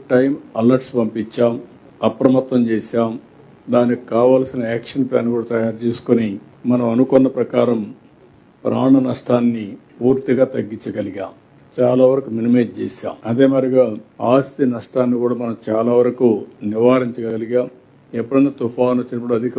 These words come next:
వర్షాలు వచ్చినప్పుడు పంటలు పూర్తిగా నష్టపోతాయి. ఈసారి కూడా పంటలు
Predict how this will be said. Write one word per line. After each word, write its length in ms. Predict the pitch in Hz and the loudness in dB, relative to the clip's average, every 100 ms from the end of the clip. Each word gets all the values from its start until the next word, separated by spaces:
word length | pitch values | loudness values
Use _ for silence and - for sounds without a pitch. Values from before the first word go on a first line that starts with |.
| 117 | -2
వర్షాలు 320 | 113 123 117 113 | -2 0 0 -2
వచ్చినప్పుడు 440 | - 113 123 135 - - - - | -6 -4 2 0 0 -8 -20 -4
పంటలు 380 | 113 123 127 127 - | 2 2 2 -2 -2
పూర్తిగా 360 | 120 117 117 110 | -2 0 0 0
నష్టపోతాయి. 600 | 107 - 110 113 123 139 - - _ _ - - - 117 | -4 -10 -4 -2 0 -2 -4 -18 _ _ -20 -12 -2 -2
ఈసారి 320 | 117 123 120 123 | 2 2 2 2
కూడా 160 | 123 107 - - _ _ 117 | 0 -2 -6 -20 _ _ -2
పంటలు 300 | 120 123 | 0 0